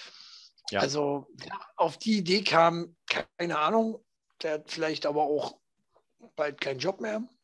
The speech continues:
Speaker 2: Und ich glaube nicht, dass das lange Bestand haben wird, dieses Tag Team. Auf keinen Fall.
Speaker 1: Gut, da muss ich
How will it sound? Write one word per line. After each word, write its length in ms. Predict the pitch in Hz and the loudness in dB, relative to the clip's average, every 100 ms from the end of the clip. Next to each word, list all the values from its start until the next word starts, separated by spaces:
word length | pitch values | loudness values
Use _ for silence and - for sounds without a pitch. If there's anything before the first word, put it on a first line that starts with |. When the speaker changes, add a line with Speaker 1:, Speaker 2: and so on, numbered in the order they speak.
| - _ _ _ - | -20 _ _ _ -4
Speaker 2:
Und 420 | 143 139 139 - | -2 -2 -4 -6
ich 160 | 147 | 2
glaube 240 | - 233 202 | 6 8 8
nicht, 180 | 165 - | 6 2
dass 140 | - | 0
das 320 | - - - | -2 -6 -10
lange 460 | - 143 135 135 127 | -6 -6 -4 -6 -8
Bestand 480 | 120 - 131 123 - | -6 -6 -6 -10 -8
haben 160 | 123 | -10
wird, 180 | 123 - | -12 -14
dieses 240 | 131 120 - | -16 -14 -12
Tag 220 | 127 - | -12 -12
Team. 180 | 131 - _ | -12 -14 _
Auf 160 | - 190 | 2 2
keinen 200 | - 143 | 2 -2
Fall. 220 | 131 120 - _ _ _ _ _ _ _ _ | -4 -6 -10 _ _ _ _ _ _ _ _
Speaker 1:
Gut, 320 | - 202 - - | 2 4 4 6
da 220 | 113 139 | 8 8
muss 320 | 208 160 - | 6 2 2
ich 420 | 139 - - - | 2 4 2 -2